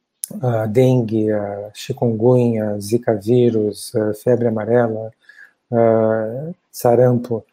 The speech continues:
numa frequência cada vez mais, eh, forte, mais intensa, né? Com um intervalo entre cada epidemia cada vez mais curto, uma coisa que com, em quarenta anos de prática médica eu nunca tinha visto anteriormente,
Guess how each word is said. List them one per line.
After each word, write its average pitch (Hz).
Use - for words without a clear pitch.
numa 123
frequência 120
cada 120
vez 123
mais, 113
eh, 110
forte, 123
mais 107
intensa, 123
né? 117
Com 120
um 113
intervalo 117
entre 113
cada 120
epidemia 120
cada 113
vez 113
mais 117
curto, 131
uma 120
coisa 117
que 113
com, 113
em 117
quarenta 120
anos 117
de 101
prática 117
médica 113
eu 110
nunca 113
tinha 110
visto 120
anteriormente, 104